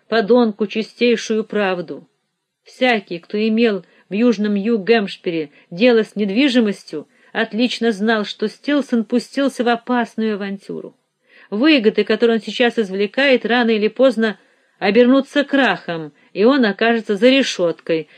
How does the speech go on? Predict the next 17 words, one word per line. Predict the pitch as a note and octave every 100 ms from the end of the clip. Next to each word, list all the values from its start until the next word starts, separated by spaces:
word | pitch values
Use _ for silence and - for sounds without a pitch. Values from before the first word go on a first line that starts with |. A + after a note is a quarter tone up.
| _
гораздо | F#3+ F#3 G#3 G#3
раньше, | A3+ F3 E3+
чем | E3+ E3 E3
кажется. | D3 C#3 - _ _ _ _ _ _ _ _
Его | F#3 A3
избирательная | A#3 G3+ A3+ A#3 A3
кампания — | G#3+ G#3 G3+ A3+ A#3 A3 F#3 _ _ _
верх | E3+ B3 A#3+
сумасшествия. | - B3 A3 - B3 - - D3 - _ _ _ _ _ _ _ _ _ _
А | - F#3+
теперь | G#3 G#3+
еще | G3+ G3
тактика | F#3+ G#3 G#3 - G#3 G#3+ - _ -
выкручивания | F#3+ - G3 - G3 G3 F3+
рук. | F#3 A3+ - - _ _ _ _ _ _ _ _ -
В |
Америке, | E3+ F3 C#4 B3+ G3 E3+ C#3